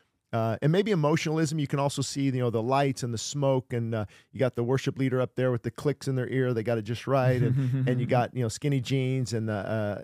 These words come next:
Speaker 1: you know,
Speaker 2: I think,
Speaker 1: um,
Speaker 2: I think those are out officially, by the
Speaker 1: Oh,
Speaker 2: way.
Speaker 1: are they?
Speaker 2: I
Speaker 1: Okay,
Speaker 2: think skinny
Speaker 1: good.
Speaker 2: jeans are out. We're back to baggy
Speaker 1: Back
Speaker 2: pants.
Speaker 1: to back. <laughs>
Speaker 2: I, you know, the, everyone's dressing like, like I did when I was in high school. So
Speaker 1: Yeah,
Speaker 2: th-,
Speaker 1: me
Speaker 2: those,
Speaker 1: too.
Speaker 2: <laughs> those trends qu-,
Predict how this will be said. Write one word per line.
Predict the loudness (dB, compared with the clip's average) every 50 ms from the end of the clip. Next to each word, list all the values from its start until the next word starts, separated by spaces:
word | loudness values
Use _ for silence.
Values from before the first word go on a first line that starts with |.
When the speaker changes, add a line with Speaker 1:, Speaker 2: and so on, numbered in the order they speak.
| -8
Speaker 1:
you | -6 -4 -4
know, | -2 -2 -4 -6 -6 -4
Speaker 2:
I | -2 0
think, | 0 0 0 0 0
Speaker 1:
um, | 0
Speaker 2:
I | 0
think | 0 -2 0 2
those | 2 2 4 2
are | 0 0
out | 0 0 -2 -2 -4 -6
officially, | -8 -6 -6 -6 -6 -6 -8 -8 -6
by | -6 0 2
the | 4
Speaker 1:
Oh, | 4
Speaker 2:
way. | 4 6
Speaker 1:
are | 4 4
they? | 4 4
Speaker 2:
I | 4
Speaker 1:
Okay, | 4 4 4
Speaker 2:
think | 4 4
skinny | 4 4 4 2
Speaker 1:
good. | 2 0
Speaker 2:
jeans | 0 0 2
are | 2
out. | 2 2 2
We're | 2 2 2
back | 2 0 0 -2
to | -2
baggy | 0 0 2 0 -2 -4
Speaker 1:
Back | -4 -2 0
Speaker 2:
pants. | 2 2 2 0 0
Speaker 1:
to | -2
back. | 0 0 0 0 -2 -2
<laughs> | -4 -4 -2 -2
Speaker 2:
I, | -2 -2 -2 -2 -4 -8 -12 -6
you | -2 0 0 2
know, | 2 2
the, | 2 4
everyone's | 4 4 4 2 2 0 2
dressing | 2 0 0 0 0 -2 0
like, | 0 0 0 -2 -2
like | -2 -2 0 0
I | 0 0
did | 0 0 -2 -2
when | -2 -2
I | -2
was | -2 -2
in | -4 -4
high | -4 -4
school. | -4 -6 -6 -6 -4 -4 -4
So | -2 0
Speaker 1:
Yeah, | 0 0 0
Speaker 2:
th-, |
Speaker 1:
me | 0 0 2
Speaker 2:
those, | 2 2 2 2 0 0
Speaker 1:
too. | 2
Speaker 2:
<laughs> | 4
those | 4 4 2 2 2
trends | 2 4 4 4 2 -2 -6 -8
qu-, | -8 -4 -2 -2